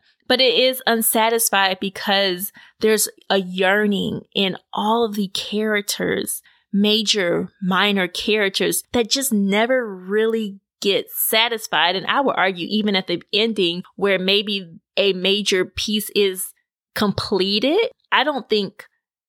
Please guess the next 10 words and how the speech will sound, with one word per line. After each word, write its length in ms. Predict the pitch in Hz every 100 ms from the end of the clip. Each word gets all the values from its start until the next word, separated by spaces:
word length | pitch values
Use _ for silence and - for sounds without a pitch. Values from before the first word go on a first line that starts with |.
| _
either 340 | - 214 208 160
character 600 | - - 214 202 - 180 190
really 220 | 214 196
feels 400 | - - 196 160
satisfied 1040 | - - 202 208 175 - - - - - - _ _ _ 208
with 120 | 196
how 280 | - 202 175
things 380 | - 185 180 -
ended 300 | 180 - 170
up. 180 | -